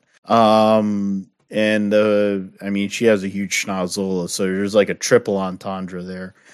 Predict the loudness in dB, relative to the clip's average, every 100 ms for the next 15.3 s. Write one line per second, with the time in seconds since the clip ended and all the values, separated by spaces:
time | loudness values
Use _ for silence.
0 | _ 2 6 8 6 6 6 6 4 -2
1 | _ _ -4 0 2 2 2 0 -4 _
2 | _ -8 -4 -2 -2 -4 -4 0 4 4
3 | 4 2 -2 -6 -12 -12 -12 -12 -12 -12
4 | -10 -8 -8 -12 -16 -16 -16 -18 -20 -20
5 | -20 _ -6 -6 -6 -4 -2 0 0 0
6 | 0 0 0 -4 -8 -8 -12 -16 -14 -12
7 | -10 -10 -10 -12 -14 -20 _ -20 -16 -10
8 | -10 -10 -12 -16 -18 -20 -20 _ 0 2
9 | 4 0 -6 -12 _ _ -8 0 2 4
10 | 4 2 0 -2 0 4 6 6 4 4
11 | 4 0 -4 -8 -2 -2 0 -2 -4 -8
12 | -10 -2 4 6 6 2 -2 -20 _ -2
13 | 2 4 2 -2 0 0 0 2 4 4
14 | 2 -2 -2 -2 -4 -2 -2 -2 0 4
15 | 4 2